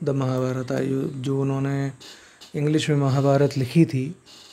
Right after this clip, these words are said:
ये उसमें से एक हिस्सा लिया गया है। extract का मतलब है उसमें से लिया गया है। It reflects, reflects का मतलब वो दर्शाता है। ये जो lesson है ये, अ, ये दर्शाता है कि जो युधिष्ठिर थे जिनको धर्मराज कहा जाता था,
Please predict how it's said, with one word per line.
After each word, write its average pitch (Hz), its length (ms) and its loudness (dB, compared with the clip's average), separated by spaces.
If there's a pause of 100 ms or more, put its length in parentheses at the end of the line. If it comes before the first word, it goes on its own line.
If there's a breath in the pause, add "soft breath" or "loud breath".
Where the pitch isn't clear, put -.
ये 143 120 -4
उसमें 165 380 0
से 147 220 2
एक 139 120 -2
हिस्सा 139 300 -2
लिया 135 280 0
गया 131 220 -4
है। 160 220 -6
extract - 460 -6
का 143 100 -4
मतलब 135 300 -2
है 147 60 -2
उसमें 139 220 -4
से 127 120 -4
लिया 135 300 0
गया 127 220 -2
है। 139 180 -6 (880 loud breath)
It 185 100 6
reflects, 143 760 -4
reflects 143 500 -8
का 151 100 -2
मतलब 147 260 2
वो 147 120 0
दर्शाता 135 540 -4
है। 127 240 -2
ये 131 60 0
जो 131 120 -2
lesson 135 400 -2
है 139 400 -4
ये, 147 260 -2 (720 soft breath)
अ, 143 40 -6 (180)
ये 135 220 4
दर्शाता 135 520 -2
है 139 160 -2
कि 147 120 -6
जो 143 220 -2
युधिष्ठिर 131 640 -2
थे 135 100 -2
जिनको 135 280 -2
धर्मराज 135 560 -2
कहा 131 260 -2
जाता 131 340 -2
था, 139 260 -4